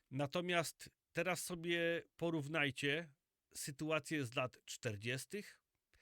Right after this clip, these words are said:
sytuacją obecną, gdzie niektórzy w naszym kraju posiadający polskie nazwiska obecnie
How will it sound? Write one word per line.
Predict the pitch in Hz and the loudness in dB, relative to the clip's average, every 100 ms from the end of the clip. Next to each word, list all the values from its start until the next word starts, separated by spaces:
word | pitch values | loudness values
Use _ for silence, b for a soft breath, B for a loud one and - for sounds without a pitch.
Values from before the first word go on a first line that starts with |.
| B B | B B
sytuacją | - 214 208 233 190 196 - | -6 -6 0 0 0 -2 -2
obecną, | 147 131 110 - 110 127 147 _ b b b b - | -2 0 -2 -4 -6 -8 -10 _ b b b b -14
gdzie | 117 117 131 107 110 147 139 135 135 131 120 _ 117 | -8 -2 -2 -2 -2 2 2 4 2 0 -4 _ -4
niektórzy | 127 170 233 - - 175 113 110 117 123 - _ _ _ _ _ _ - | -2 0 0 -2 -4 0 0 0 -4 -8 -18 _ _ _ _ _ _ -10
w | 113 | -4
naszym | 131 - 120 | -4 -4 -6
kraju | - 113 113 135 b b b | -4 -2 -2 -4 b b b
posiadający | 139 139 135 143 147 - 117 | -4 0 2 2 2 -2 -4
polskie | - 185 226 277 | 0 0 0 -2
nazwiska | 196 139 110 101 - 85 107 - _ _ _ _ _ _ _ - | 0 0 -2 -6 -6 -8 -8 -14 _ _ _ _ _ _ _ -12
obecnie | 98 160 - 101 80 | -4 -4 -4 -8 -10